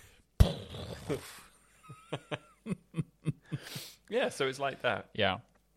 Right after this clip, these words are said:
Speaker 2: Uh, have you got any particular gift-related anecdotes or memories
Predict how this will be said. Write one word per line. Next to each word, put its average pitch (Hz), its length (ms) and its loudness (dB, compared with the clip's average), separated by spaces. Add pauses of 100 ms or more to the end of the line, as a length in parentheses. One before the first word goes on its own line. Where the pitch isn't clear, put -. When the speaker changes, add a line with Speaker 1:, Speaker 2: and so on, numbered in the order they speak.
(120)
Speaker 2:
Uh, 131 280 8
have 131 140 -4
you 156 140 -2
got 147 180 0
any 127 260 0
particular 104 920 -2 (680)
gift-related 104 1080 0
anecdotes 104 680 -2
or 98 180 -2
memories 98 640 -2